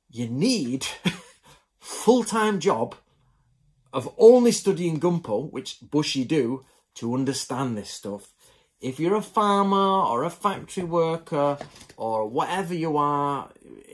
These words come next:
now or back then, you don't have enough time. <laughs> You've got to study Nato Ryu to understand Nato Ryu Ninjutsu,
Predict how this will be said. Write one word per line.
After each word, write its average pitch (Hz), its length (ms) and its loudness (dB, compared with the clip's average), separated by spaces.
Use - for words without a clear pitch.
now 156 300 0
or 135 220 2
back 165 300 2
then, 135 440 -4
you 110 140 -12
don't 139 300 0
have 127 100 -6
enough 131 300 -4
time. 117 440 -6
<laughs> - 80 -20
You've 98 140 -16
got 185 140 2
to 190 60 -2
study 180 260 -4
Nato 175 340 -2
Ryu 131 400 -2
to 117 140 -6
understand 110 720 -6
Nato 113 260 -8
Ryu 110 120 -8
Ninjutsu, 107 600 -8